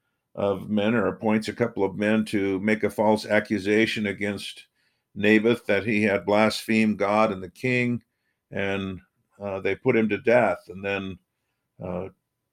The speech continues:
Ahab takes the vineyard of Naboth for his own. Uh, and so we have, uh, this will come into play.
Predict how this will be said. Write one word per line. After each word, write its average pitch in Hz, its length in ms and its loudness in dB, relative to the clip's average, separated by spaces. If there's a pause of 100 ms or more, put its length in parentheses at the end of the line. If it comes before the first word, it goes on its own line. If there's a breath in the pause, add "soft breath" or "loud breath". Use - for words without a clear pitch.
(320)
Ahab 101 580 2 (140)
takes - 500 2 (400)
the 98 100 -4
vineyard 101 440 2
of 85 120 -2
Naboth 98 460 2
for 92 300 -2
his 87 160 -2
own. 98 480 0 (1080)
Uh, 98 280 -12
and 104 120 -6
so 120 220 4
we 110 180 6
have, 107 480 0 (1400)
uh, 92 300 -6
this 127 320 6
will 101 140 8
come 101 280 0
into 87 220 0
play. 87 600 4